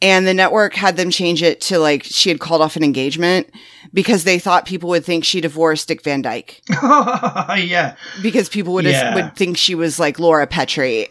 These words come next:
Speaker 1: from the Dick Van Dyke Show. And I, I just, and I, it's one of those things where you hear things like that and you're like, "Wow, how stupid do they think people are?" And then you hear the Michelle Williams thing and it's like,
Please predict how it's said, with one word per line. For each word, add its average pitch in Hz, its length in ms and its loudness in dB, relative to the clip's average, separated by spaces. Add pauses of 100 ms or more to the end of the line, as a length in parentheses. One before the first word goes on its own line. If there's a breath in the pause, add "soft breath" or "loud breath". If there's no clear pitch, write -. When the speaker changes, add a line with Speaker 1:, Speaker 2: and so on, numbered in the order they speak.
(120)
Speaker 1:
from 160 200 4
the 147 60 4
Dick 151 140 -2
Van 139 180 0
Dyke 123 200 -2
Show. 113 340 0
And 175 140 0
I, 170 180 0 (600 loud breath)
I 240 120 2
just, 262 280 -8
and 269 120 0
I, 262 200 0 (600)
it's 262 220 0
one 311 120 0
of 294 60 0
those 262 160 -2
things 247 200 -4
where 226 80 -6
you 208 140 -4
hear 196 180 -4
things 185 240 -8
like 175 140 -4
that 160 120 0
and 151 80 -4
you're 175 100 -4
like, 165 200 -4
"Wow, 180 240 2
how 226 140 -4
stupid 214 340 -10
do 175 120 -4
they 165 120 0
think 160 200 -6
people 160 240 -4
are?" 147 200 4
And 165 140 0
then 208 60 0
you 208 100 2
hear 214 100 2
the 190 80 -4
Michelle 185 360 2
Williams 180 360 2
thing 143 280 0
and 147 100 -2
it's 147 100 -6
like, 156 200 0